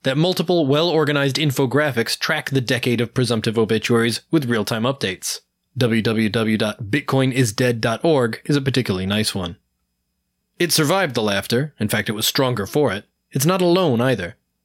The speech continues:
But first, what are the given causes of death this time? Part two. The convenient death. The number being most bandied about is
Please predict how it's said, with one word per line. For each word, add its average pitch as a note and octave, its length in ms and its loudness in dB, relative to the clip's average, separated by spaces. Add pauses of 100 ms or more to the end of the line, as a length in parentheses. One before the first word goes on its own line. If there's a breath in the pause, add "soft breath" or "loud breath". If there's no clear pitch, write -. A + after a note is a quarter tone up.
(100)
But C#3+ 160 0
first, F3+ 300 0 (160)
what F3+ 200 4
are C#4 40 2
the C#4 100 2
given F3+ 360 2
causes C3+ 500 0
of G#2 200 -2 (160)
death A#2+ 380 -2 (120)
this G#2+ 200 -2
time? F#2 340 -6 (1200)
Part C#3+ 240 0
two. F#2+ 300 -2 (340)
The F#2 320 -8
convenient C3 640 2
death. - 380 -4 (1500)
The D3 100 0
number G3 220 4
being D#3 240 2
most C3 280 0
bandied A2+ 360 0
about G2+ 280 -4
is G2 360 -6